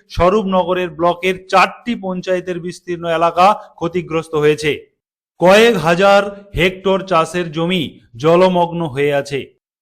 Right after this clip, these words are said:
এই পরিস্থিতিতে ক্ষতিগ্রস্ত সহ যাদের মাথার উপর ছাদ নেই, তাদের চিহ্নিত করে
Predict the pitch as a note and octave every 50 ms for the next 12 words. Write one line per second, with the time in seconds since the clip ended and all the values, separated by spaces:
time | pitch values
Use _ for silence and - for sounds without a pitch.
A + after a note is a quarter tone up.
0 | _ _ _ _ F3 F#3 A3 B3 C4+ B3+ A3 A3+ G#3+ G#3 A3 G#3+ - - G#3+ G#3
1 | G3+ G#3+ F#3+ A3 G#3 F3 B2+ F#2+ - - - _ _ - E3 F#3+ F#3 G#3+ A3+ G#3
2 | F#3 F#3+ G#3 G#3 G3+ G3+ - - G#3 G3+ G3+ - F#3 F#3 F3 F#3+ G3 G#3 A3+ G#3
3 | G3 - - _ - A#2+ E3+ F3 F3+ F3+ G#3 G#3+ G3+ F#3 F3 F3 F3+ F#3+ F3+ -
4 | D#3+ G3+ A3 A3+ G#3+ G3 F#3 F3 - F#3 F#3+ F#3+ F#3+ F#3+ - - E3 E3+ F3 E3+
5 | E3+ F3+ F#3+ G3 E3+ A#2 - _ _ _ _ _ F3+ F#3 F#3+ F#3 G#3+ A3+ A3+ G3+
6 | - - - F#3+ G3 G3+ G3 G3 G3+ G3 F3 F#3+ F#3+ F#3 F#3 F3 F3 F3+ F#3+ G3+
7 | A3 G#3+